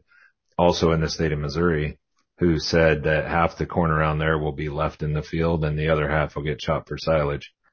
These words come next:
So it could be fairly widespread when you talk about that area.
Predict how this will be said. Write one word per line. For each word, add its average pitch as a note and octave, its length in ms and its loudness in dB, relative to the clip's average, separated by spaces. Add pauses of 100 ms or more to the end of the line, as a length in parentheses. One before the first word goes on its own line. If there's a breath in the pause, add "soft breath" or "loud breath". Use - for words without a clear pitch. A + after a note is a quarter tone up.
So D#2 300 4
it D2+ 200 0
could A2 240 6
be D#2 180 -2
fairly D#2 380 2
widespread D#2 680 0
when D2+ 140 -4
you D2 80 -6
talk D2+ 260 -4
about C#2+ 260 -6
that D#2 200 -2
area. C#2 420 -8